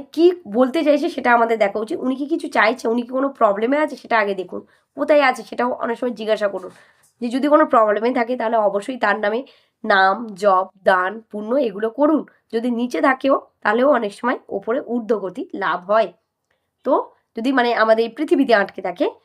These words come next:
ভূত প্রেত হয়ে, তাহলেও তাদের ঊর্ধ্বগতিতে পাঠানো যায়। আর যদি তারা অবশ্যই ওপরে থাকে, তাহলে অবশ্যই বলুন। আমাদের কিন্তু উচিতই নয় তাকে বারবার ইয়াদ করা বা মনে করা বা তাকে স্মরণ করা, কারণ কি? তাহলে কিন্তু তার কিন্তু প্রচণ্ড কষ্ট হয়।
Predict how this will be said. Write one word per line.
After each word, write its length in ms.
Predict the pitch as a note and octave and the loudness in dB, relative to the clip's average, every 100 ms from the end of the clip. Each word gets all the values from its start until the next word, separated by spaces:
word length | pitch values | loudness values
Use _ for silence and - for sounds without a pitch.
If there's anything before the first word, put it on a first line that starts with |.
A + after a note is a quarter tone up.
| _ - | _ -6
ভূত 160 | A#3+ - | -6 -2
প্রেত 200 | G#3 G3+ | -2 0
হয়ে, 220 | G3+ G#3 | -4 -2
তাহলেও 400 | - G#3 A#3 D4+ | 2 4 4 2
তাদের 340 | B3 A3+ F4 | 2 0 0
ঊর্ধ্বগতিতে 640 | F#4+ A#3 G3+ A3 A3 A#3+ D#4+ | -2 -2 0 0 -2 -4 -6
পাঠানো 440 | - F#3+ G#3 A#3 | 0 0 0 -4
যায়। 240 | A3 A3 - _ _ - | -2 -2 -4 _ _ -4
আর 140 | F#3+ F#3+ | -4 0
যদি 260 | C#4 F4 C#4 | 2 4 4
তারা 280 | G#3 A3 - _ _ | 2 0 -4 _ _
অবশ্যই 300 | F#3+ G#3+ D4+ | -4 -4 -4
ওপরে 360 | - B3 A3 G#3+ | -2 2 4 4
থাকে, 220 | A3 B3 | 2 0
তাহলে 200 | A3 G#3 | 0 2
অবশ্যই 360 | F#3+ G3 - B3 | 0 -2 -8 -6
বলুন। 240 | A#3+ G#4 - G3 | -4 -4 -2 0
আমাদের 280 | G3+ G#3 G#3+ | 0 -2 -6
কিন্তু 300 | A#3 D#4 - | -8 -8 -8
উচিতই 380 | A3+ D#4+ D#4 B3+ | -4 0 2 4
নয় 220 | A3+ D4 | 4 2
তাকে 240 | D#4 C#4+ | -4 -4
বারবার 340 | A#3 G3+ G#3+ A#3+ | -2 2 4 2
ইয়াদ 240 | A3 G#3+ G#3 - | 0 0 0 0
করা 200 | G#3 G#3+ | 0 2
বা 120 | A3 | 0
মনে 280 | G3+ G3+ G#3 | 0 -4 -2
করা 240 | G3 G#3 | 0 2
বা 240 | G3+ G3+ | 2 0
তাকে 240 | G3+ F#3+ A#3 | 0 -4 -4
স্মরণ 360 | - G3+ G3 | -2 0 0
করা, 280 | G3+ F3+ F3+ - _ _ | -2 -4 -4 -14 _ _
কারণ 220 | - A3 A3 | -4 -4 -4
কি? 120 | D4 | -2
তাহলে 320 | A3+ G3 G3+ | 2 2 0
কিন্তু 180 | G#3+ A3 | -6 -4
তার 160 | G#3 | -4
কিন্তু 200 | G3 A#3+ | -4 -10
প্রচণ্ড 320 | A#3 G3+ G#3+ B3+ | -10 -10 -8 -6
কষ্ট 300 | G3 F#3+ - | -6 -6 -2
হয়। 240 | G3 F3+ | 0 0